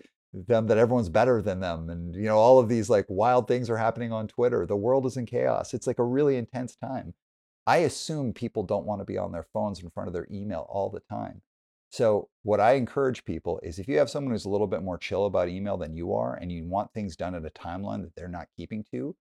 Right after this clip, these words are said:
you know when it's normal, so it doesn't really matter. Just leave it alone. It's not a big deal. Let them be a person in the world that's, you know, going through some challenges right now.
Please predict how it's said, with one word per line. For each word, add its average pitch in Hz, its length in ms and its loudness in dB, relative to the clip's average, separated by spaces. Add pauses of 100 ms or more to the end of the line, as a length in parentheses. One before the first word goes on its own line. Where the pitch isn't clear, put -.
(140)
you 131 340 0
know 113 520 2 (120)
when 82 300 -6
it's 139 180 -8
normal, 131 420 -2
so - 180 -16
it 67 100 -18
doesn't - 240 -12
really 117 240 -6
matter. 107 460 -6 (260)
Just 196 200 -6
leave 208 120 -4
it 220 60 -8
alone. 143 360 -4
It's - 140 -16
not 120 140 -10
a 127 40 -10
big 123 200 -12
deal. - 340 -6 (300)
Let 131 180 0
them 156 140 -6
be 139 120 -4
a 139 60 -2
person 135 420 -6
in 104 80 -4
the 101 80 -4
world 113 460 0 (380)
that's, 104 320 -4 (320)
you 120 80 -4
know, 87 200 -8 (260)
going 104 220 -2
through 120 160 -14
some 117 140 -10
challenges 139 420 -12
right 73 160 -10
now. 90 280 -16